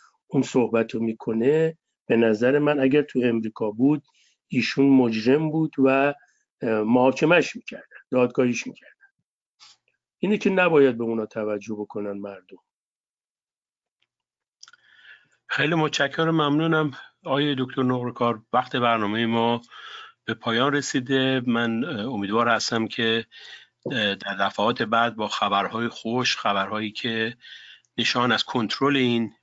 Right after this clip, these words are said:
Speaker 2: بیماری مهلک باشه، اه، با شنوندگانمون در میون بگذاریم و شما در واقع، اه، بشارت این خبر خوب رو به زودی به ما بدید. به پایان برنامه رسیدیم. اگر صحبتی ناگفته مونده، میکروفون در اختیار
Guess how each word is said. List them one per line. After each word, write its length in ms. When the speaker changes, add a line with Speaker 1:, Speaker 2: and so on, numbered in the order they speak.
Speaker 2:
بیماری 560
مهلک 580
باشه، 540
اه، 540
با 160
شنوندگانمون 1120
در 200
میون 240
بگذاریم 640
و 180
شما 600
در 160
واقع، 640
اه، 160
بشارت 540
این 120
خبر 340
خوب 260
رو 280
به 120
زودی 340
به 120
ما 360
بدید. 320
به 60
پایان 380
برنامه 440
رسیدیم. 420
اگر 240
صحبتی 480
ناگفته 460
مونده، 320
میکروفون 440
در 160
اختیار 280